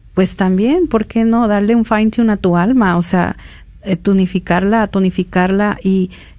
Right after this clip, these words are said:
eh, reforzar nuestra alma, porque a veces nos proponemos,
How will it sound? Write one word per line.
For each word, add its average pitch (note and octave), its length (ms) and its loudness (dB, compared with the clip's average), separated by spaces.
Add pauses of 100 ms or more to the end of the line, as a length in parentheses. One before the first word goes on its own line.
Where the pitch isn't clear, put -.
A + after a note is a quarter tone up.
(140)
eh, F3+ 160 2
reforzar F#3 720 0
nuestra F#3+ 380 0
alma, F3+ 240 2
porque F3+ 280 -2
a F3+ 40 2
veces A3 480 0 (340)
nos G3 140 0
proponemos, G3 960 0